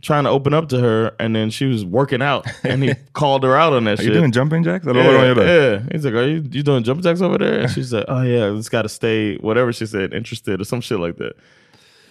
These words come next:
Speaker 1: And then he was just like, "That made him lose the connection." And I liked that he made that decision
Speaker 2: Mm.
Speaker 1: like that.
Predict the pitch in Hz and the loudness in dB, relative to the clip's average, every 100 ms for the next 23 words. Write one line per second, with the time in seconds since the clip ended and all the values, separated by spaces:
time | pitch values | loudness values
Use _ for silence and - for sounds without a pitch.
0 | _ 120 139 135 143 143 135 117 113 113 | _ -4 0 0 2 2 2 0 -2 0
1 | 107 104 - _ _ _ _ _ - 120 | 0 -2 -6 _ _ _ _ _ -4 0
2 | 143 143 123 139 135 139 131 139 135 117 | 0 0 0 2 2 2 4 4 2 0
3 | - - - - 101 - 120 123 135 139 | -2 0 -2 -4 -6 -4 -2 0 0 0
4 | - - _ 117 107 127 120 113 107 110 | -6 -20 _ -2 0 0 0 0 -2 -2
5 | 110 107 98 - 123 101 90 87 _ 98 | -2 -2 -4 -6 -4 -4 -6 -10 _ -2
6 | 92 85 80 104 - 92 | 0 0 -4 -6 -6 -8